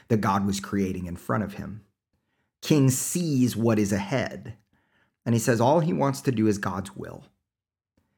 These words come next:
King recognizes that there is grace in seeing what is to come. In fact, the seeing itself is grace. Now, I don't know about you, but when I used to hear this story in Sunday school growing up,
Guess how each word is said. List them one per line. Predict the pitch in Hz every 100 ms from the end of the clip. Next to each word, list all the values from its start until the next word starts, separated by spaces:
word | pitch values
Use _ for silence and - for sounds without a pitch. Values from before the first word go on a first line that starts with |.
| _ _ -
King | 147 147
recognizes | 123 123 123 131 110 107 104 98 98 92 -
that | 101
there | 107 98
is | 98
grace | - 107 110 110 98 98 -
in | 107 95
seeing | - 113 104 98
what | 98
is | 90 -
to | -
come. | - 104 90 90
In | 95
fact, | 107 104 -
the | 98
seeing | - 113 107 101 98
itself | 98 - - 107 95 95 - - _ _ _ -
is | 98
grace. | - - 76 - - - _ _ _ _ _ _ _ _ _ _ _ _ _
Now, | 123
I | 180
don't | 196
know | 151
about | 127 110
you, | 120 101
but | 101
when | 110 120
I | 151
used | 151 123 117
to | 107
hear | 98 127
this | 110 98 98
story | - 113 107 98
in | 95
Sunday | - 120 104
school | 98 101 90
growing | 98 95 90
up, | 90 90 -